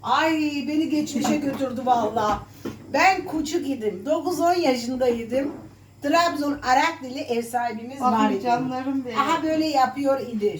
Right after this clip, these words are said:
Speaker 1: Şu anda nostalji yaşıyorum. Vallahi aynısıydı. Uş.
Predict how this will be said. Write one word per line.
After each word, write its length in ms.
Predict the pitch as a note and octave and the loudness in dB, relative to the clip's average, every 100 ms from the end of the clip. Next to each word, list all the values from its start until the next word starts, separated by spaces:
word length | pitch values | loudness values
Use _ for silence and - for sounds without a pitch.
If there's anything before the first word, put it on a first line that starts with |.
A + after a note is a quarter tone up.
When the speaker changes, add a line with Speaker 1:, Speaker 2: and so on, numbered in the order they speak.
| - | -4
Speaker 1:
Şu 100 | D4+ | 0
anda 300 | D4 D4 D#4 | 2 2 0
nostalji 680 | C#4+ B3+ A#3 - C4 C4 C4+ | 0 -2 -4 0 0 0 -2
yaşıyorum. 720 | B3 G3+ A#3+ B3 G#3 E3+ C#3+ - - - - - - - - - - - | -2 -4 -2 0 2 0 -4 -12 -20 -20 -20 -20 -20 -20 -20 -20 -18 -2
Vallahi 480 | C4 - C#4+ A#3 A#3 | 0 2 0 0 0
aynısıydı. 880 | A#3+ C#4 C4 A3+ - F#3 E3+ E3 D#3 - - E3+ | 0 -2 -2 -6 -6 -8 -8 -8 -14 -14 -16 -10
Uş. 440 | G3+ - - - | -8 -8 -8 -8